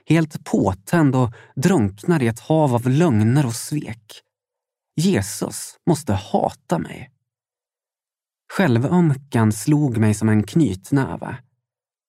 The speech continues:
Då sa systern det som jag aldrig kommer glömma.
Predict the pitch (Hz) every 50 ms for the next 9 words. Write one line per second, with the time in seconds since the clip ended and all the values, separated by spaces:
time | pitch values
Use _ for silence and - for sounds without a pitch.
0 | _ _ _ _ _ _ _ - - - - _ _ _ - 190 185 190 196 185
1 | 170 - - 135 113 - - - - 131 120 113 113 110 107 104 - 113 107 101
2 | 95 98 - - 165 156 107 92 98 98 - 113 101 - - - - 113 104 101
3 | 101 - 107 101 98 - - - 87 120